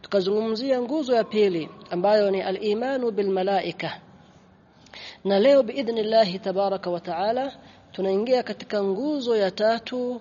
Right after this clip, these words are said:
miongoni mwa nguzo za imani. Na nguzo hii ya tatu ni kuhusiana na al-imanu bil kutub. Anaposema Sheikh rahimahullahu tabaraka wa ta'ala, "Wa kutubihi," na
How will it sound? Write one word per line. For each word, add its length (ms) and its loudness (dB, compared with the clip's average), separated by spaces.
miongoni 580 2
mwa 420 2
nguzo 400 0
za 140 0
imani. 500 0
Na 440 4
nguzo 360 0
hii 300 0
ya 100 0
tatu 560 -2
ni 120 0
kuhusiana 1160 2
na 340 2
al-imanu 1040 0
bil 260 -4
kutub. 520 -6
Anaposema 560 0
Sheikh 280 0
rahimahullahu 760 -2
tabaraka 500 -2
wa 60 -6
ta'ala, 500 0
"Wa 180 0
kutubihi," 920 -4
na 400 4